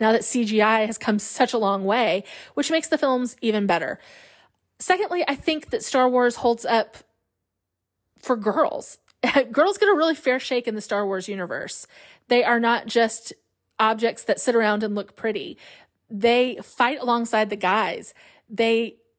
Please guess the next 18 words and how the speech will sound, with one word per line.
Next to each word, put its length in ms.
take 260
care 240
of 120
business, 380
especially 460
Princess 380
Leia. 360
She 240
is 160
a 60
no-nonsense 680
woman. 440
She's 260
smart. 460
She's 260
funny. 440
She's 320
pretty. 560